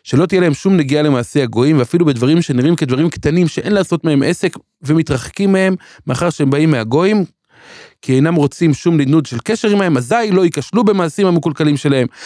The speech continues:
אבל כאשר חלילה מתחילים להכניס בקרבם איזו הנהגה של אומות העולם, בתואנה שאין בכך כלום, "אס איז דוח גורנישט", זה כלום, ותכף מוישה תשמע מה זה גורנישט ברחמס רבקה,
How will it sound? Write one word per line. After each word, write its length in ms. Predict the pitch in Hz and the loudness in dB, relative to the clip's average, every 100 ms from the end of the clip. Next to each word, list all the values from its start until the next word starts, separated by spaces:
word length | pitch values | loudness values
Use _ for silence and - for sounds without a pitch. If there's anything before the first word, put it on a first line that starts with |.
| - | -16
אבל 520 | 92 123 175 185 175 151 | -6 -2 0 0 0 -2
כאשר 260 | 139 - 160 | -2 -4 -2
חלילה 320 | - 165 180 | 0 2 2
מתחילים 380 | 131 - 165 175 | -2 0 2 2
להכניס 300 | 120 180 165 | 0 -2 0
בקרבם 440 | 139 131 151 170 | -2 0 0 2
איזו 160 | 139 123 | 0 0
הנהגה 240 | 123 160 | 0 -2
של 140 | 139 | 0
אומות 220 | 131 160 160 | 0 0 0
העולם, 320 | 135 180 165 | 2 2 0
בתואנה 340 | 123 123 156 | -2 0 0
שאין 220 | 165 151 | 0 0
בכך 240 | 175 165 156 | 0 -4 -8
כלום, 240 | - 226 196 - - - - - _ - | -2 -2 -2 -6 -20 -20 -20 -20 _ -6
"אס 120 | 143 | -2
איז 100 | 156 | 0
דוח 220 | 123 139 - | -2 -4 -2
גורנישט", 640 | 170 302 254 147 143 - - | 0 2 4 2 -2 -10 -14
זה 160 | 139 127 | -6 -4
כלום, 380 | - 302 269 233 - - - - _ - | 0 2 2 0 -6 -20 -20 -20 _ -8
ותכף 380 | 131 131 165 151 | -6 -4 -4 -2
מוישה 260 | 156 160 - | 0 -2 -6
תשמע 320 | 123 156 156 | -4 0 2
מה 120 | 151 | 0
זה 120 | 131 | -2
גורנישט 480 | 120 165 170 131 - | 0 0 2 0 0
ברחמס 440 | 120 113 120 - | -2 0 -4 -2
רבקה, 240 | 127 110 | -4 -2